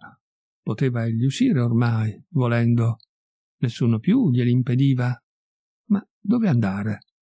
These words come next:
E perché? Che funebre squallore nel buio delle vie deserte, vegliate dai radi lampioni. Rivide col pensiero, come in sogno,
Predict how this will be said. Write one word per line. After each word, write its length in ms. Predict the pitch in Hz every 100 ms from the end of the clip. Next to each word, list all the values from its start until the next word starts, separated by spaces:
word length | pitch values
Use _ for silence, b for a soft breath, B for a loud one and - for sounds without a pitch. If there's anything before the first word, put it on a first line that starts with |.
| _ _ -
E 120 | 117
perché? 440 | 107 117 233 190 - _ _ _ _ _ _ -
Che 180 | 220
funebre 540 | 190 - 226 208 185 185
squallore 840 | - - 202 160 123 113 113 110 _ -
nel 240 | 156 143
buio 280 | 139 151 139
delle 240 | 135 127
vie 180 | 127 139
deserte, 680 | 131 117 110 120 120 117 110 b b _ -
vegliate 520 | 156 135 135 131 139
dai 200 | 120 120
radi 240 | 117 117
lampioni. 760 | 113 110 107 110 104 104 107 107 - _ _ _ _ _ _ _ _ -
Rivide 400 | 175 160 143 160
col 180 | 170
pensiero, 640 | 165 170 160 - 117 120 127
come 280 | 143 139 135
in 120 | 147
sogno, 540 | - 247 220 185 180